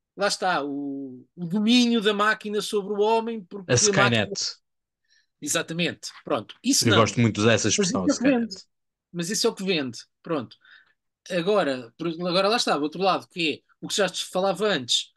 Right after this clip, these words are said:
Speaker 1: Muita automação, eliminar num espaço muito curto muitos empregos, é uma ameaça. Isso é uma ameaça. Pá,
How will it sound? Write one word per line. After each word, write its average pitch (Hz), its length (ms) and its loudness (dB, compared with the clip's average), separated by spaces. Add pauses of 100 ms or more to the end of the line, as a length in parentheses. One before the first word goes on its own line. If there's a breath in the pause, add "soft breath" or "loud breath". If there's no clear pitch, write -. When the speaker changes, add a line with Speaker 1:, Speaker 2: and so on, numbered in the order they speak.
(280)
Speaker 1:
Muita 269 380 2
automação, 233 840 -2 (100)
eliminar 226 760 0
num 180 140 -4
espaço 202 480 -2
muito 247 240 -2
curto 208 420 -4
muitos 190 300 -4
empregos, 175 520 -4 (280)
é 233 80 -4
uma 247 120 0
ameaça. 247 480 -2 (1500)
Isso 240 280 -2
é - 20 -2
uma 240 120 0
ameaça. 202 460 -4 (1300)
Pá, 147 280 -8